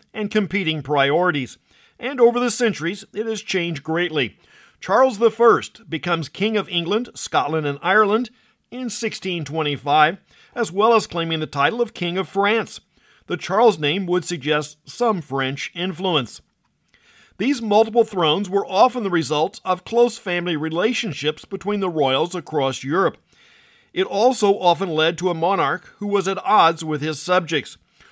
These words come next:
Born in Scotland, Charles spent much of his early life in England. He was a Protestant, but considered a Catholic wife.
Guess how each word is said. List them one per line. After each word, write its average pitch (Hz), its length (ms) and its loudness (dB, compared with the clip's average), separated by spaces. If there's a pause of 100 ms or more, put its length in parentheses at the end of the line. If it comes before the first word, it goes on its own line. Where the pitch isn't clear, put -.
(120)
Born 143 340 0
in 220 120 0
Scotland, 175 580 2 (220)
Charles 226 320 2
spent 214 240 4
much 208 340 0
of 214 80 -4
his 180 140 -4
early 165 260 0
life 131 380 0
in 156 140 -6
England. 185 420 -2 (400)
He 214 100 -12
was 233 200 -2
a 254 60 2
Protestant, 202 720 2
but 196 260 -12
considered 208 680 -2
a 190 140 -6
Catholic 135 540 -4
wife. 147 480 0